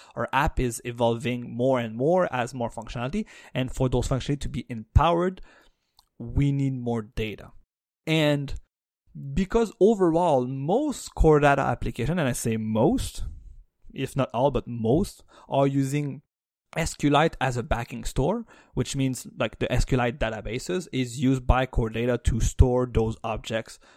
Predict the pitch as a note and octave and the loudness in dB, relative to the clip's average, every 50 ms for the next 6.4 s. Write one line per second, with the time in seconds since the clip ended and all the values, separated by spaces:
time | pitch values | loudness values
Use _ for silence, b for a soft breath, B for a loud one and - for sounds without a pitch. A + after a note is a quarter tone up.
0 | b b b - A#2 A2 - - B2 B2+ A#2 - - A#2+ A2 A2 E3 A3+ - - | b b b -8 -6 -6 -4 -4 -4 -4 -2 -4 -6 -4 -4 -4 -4 -4 -6 -10
1 | - _ _ - - A#2+ A2 G#2+ G#2+ G#2+ G#2+ A2 - - _ _ _ - - B2 | -20 _ _ -20 -14 -12 -10 -10 -10 -10 -12 -12 -14 -18 _ _ _ -10 -10 -10
2 | - - - - D3+ - - B2+ B2 B2 B2 B2 B2 A#2 - - - B2+ A#2+ A#2+ | -10 -8 -6 -6 -6 -4 -4 -6 -4 -4 -4 -2 -4 -4 -2 0 0 0 0 0
3 | B2+ C3 B2+ B2 - B2+ B2 A2+ A2+ A#2 - - B2+ A#2 A2+ A#2 - B2 A#2+ A#2+ | 0 -2 -2 -4 -4 -4 -4 -4 -6 -6 -6 -4 -4 -4 -4 -4 -2 -2 -2 -2
4 | B2 B B B B B B B - A2+ A2 G#2+ G#2 G#2+ - - _ _ - - | -4 B B B B B B B -8 -6 -4 -4 -4 -6 -8 -10 _ _ -12 -10
5 | B2 B2+ C#3+ C#3 C3 - - D3+ F3 F3 - - - - A2 A2 - - - D3 | -8 -6 -6 -8 -8 -6 -4 -6 -6 -6 -8 -12 -12 -14 -16 -20 -20 -16 -14 -12
6 | E3 D#3+ C#3 - - G#3 A3 G3+ | -10 -10 -10 -8 -8 -10 -10 -10